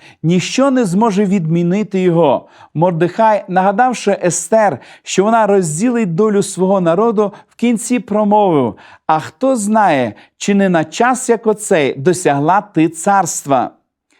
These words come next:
Естер наказала йому зібрати всіх юдеїв в Сузах, щоб вони приєдналися до неї та її служанок у пості і молитві. Вона вирішила ризикнути своїм життям і, усупереч тодішнім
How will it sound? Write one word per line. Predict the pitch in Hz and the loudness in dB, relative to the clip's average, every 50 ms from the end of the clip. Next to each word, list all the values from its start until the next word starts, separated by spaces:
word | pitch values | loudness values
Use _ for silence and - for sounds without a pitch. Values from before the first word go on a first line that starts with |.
| _ _ _ - - - - - _ - | _ _ _ -20 -20 -20 -20 -20 _ -2
Естер | 196 190 - - - 262 262 254 - - - | -2 -2 -2 -2 0 0 0 0 -2 -4 -2
наказала | 190 214 208 214 214 196 202 240 233 226 220 | -2 -2 0 0 -2 0 0 0 0 2 0
йому | 214 214 214 214 | 0 0 0 0
зібрати | 196 170 214 190 202 226 220 214 - 202 | -2 -2 -2 -2 0 0 0 0 0 -2
всіх | 180 - - - - - 226 254 254 - - - | -4 -4 -6 -10 -4 -2 0 0 0 -2 -4 -4
юдеїв | 185 208 190 165 214 220 214 214 214 196 | -4 -4 -2 -2 -2 -2 0 0 -2 -2
в | 151 | -4
Сузах, | - - - - 240 233 214 160 151 131 110 - _ _ - - _ | -8 -12 -6 -4 -2 -2 0 0 0 -2 -2 -4 _ _ -20 -20 _
щоб | - - - 175 | -8 -2 -2 0
вони | 165 190 214 220 240 - | 0 0 0 0 0 -2
приєдналися | 233 - 202 214 208 202 175 160 160 214 233 226 214 202 202 - 202 190 | -2 -2 0 0 2 0 0 0 -2 -2 0 0 -2 -4 -4 -2 -2 -2
до | 160 147 170 165 | -2 0 -2 -2
неї | 165 165 190 214 226 220 208 185 | 0 0 -2 -2 0 0 0 -2
та | - - 208 175 | -2 -2 -2 0
її | 165 180 190 208 | 0 0 -2 -4
служанок | 180 - - 170 160 151 147 190 208 214 214 214 208 208 - _ | -4 -6 -4 -4 -4 -2 -2 0 0 0 0 -2 -4 -6 -6 _
у | 202 190 | -6 -6
пості | - - 175 165 160 - - - - 190 196 190 - | -4 -4 -4 -4 -4 -6 -10 -8 -4 -4 -4 -4 -4
і | 196 180 | -4 -4
молитві. | 175 170 165 165 165 180 180 170 170 - 135 131 120 104 - - _ _ - - - - - _ | -2 0 0 0 0 0 0 0 -2 -2 -2 -2 -2 -2 -4 -8 _ _ -20 -20 -20 -20 -6 _
Вона | 139 160 180 180 160 | -2 0 2 2 0
вирішила | 135 123 147 214 254 269 233 - - 233 226 220 214 - - - _ | 0 0 0 0 0 0 -2 -2 -2 -2 0 0 -2 -4 -10 -14 _
ризикнути | - 156 175 208 196 156 160 170 160 165 170 196 247 269 208 254 233 | -2 0 0 2 0 0 0 -2 -2 0 0 0 0 0 0 -2 -4
своїм | - - - 208 214 220 208 196 | -4 -4 -6 -4 -4 -2 -4 -4
життям | 151 175 208 185 - - 202 190 190 190 185 - - | -4 -4 -6 -6 -2 0 0 0 0 -2 -4 -6 -2
і, | 208 202 190 | -2 -2 -2
усупереч | 175 - - 185 165 - - - 269 277 254 254 247 240 226 - - - - - - _ _ | -2 -2 -4 -4 -4 -4 -6 -6 -6 -4 -2 0 0 0 -2 -4 -8 -16 -20 -20 -20 _ _
тодішнім | - 214 240 196 208 226 196 - - 165 170 151 131 | -2 0 0 2 0 0 -2 -2 -4 -6 -6 -6 -6